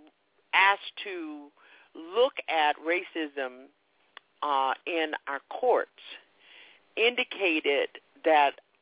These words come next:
our courts are infested with racism. And what's interesting is I haven't seen any, uh, major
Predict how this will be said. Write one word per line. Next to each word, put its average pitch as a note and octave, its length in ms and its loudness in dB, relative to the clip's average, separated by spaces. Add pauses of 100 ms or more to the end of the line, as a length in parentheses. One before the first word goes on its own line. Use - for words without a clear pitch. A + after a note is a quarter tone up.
our A3+ 100 0
courts C#4 400 0
are F#3 120 -2
infested - 1000 -4 (100)
with D3 120 -12
racism. - 680 -14 (760)
And F#3 120 -4
what's G3+ 180 0 (160)
interesting C#4 800 -6
is D3+ 340 0 (140)
I F3+ 180 2
haven't G3+ 260 0 (140)
seen F#3+ 340 -8 (580)
any, B3 600 0 (840)
uh, D3+ 340 4 (640)
major F#3+ 840 2